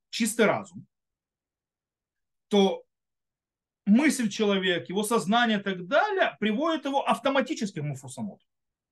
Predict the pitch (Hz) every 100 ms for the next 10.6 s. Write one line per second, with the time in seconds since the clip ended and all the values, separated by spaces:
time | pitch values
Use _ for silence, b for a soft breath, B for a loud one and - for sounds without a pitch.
0 | _ _ _ _ _ _ _ _ _ _
1 | _ - 185 - 240 339 339 247 - 254
2 | 233 220 - 240 294 285 277 254 294 370
3 | 311 151 - - 233 202 - 185 220 147
4 | 113 _ _ _ _ _ _ _ _ _
5 | _ _ _ _ _ _ 170 269 339 -
6 | - 285 - - 107 - _ - 170 254
7 | 311 233 165 214 233 - 95 - _ _
8 | _ _ _ _ _ _ _ _ _ _
9 | _ - 185 220 240 294 269 254 254 247
10 | 196 262 320 - 262 240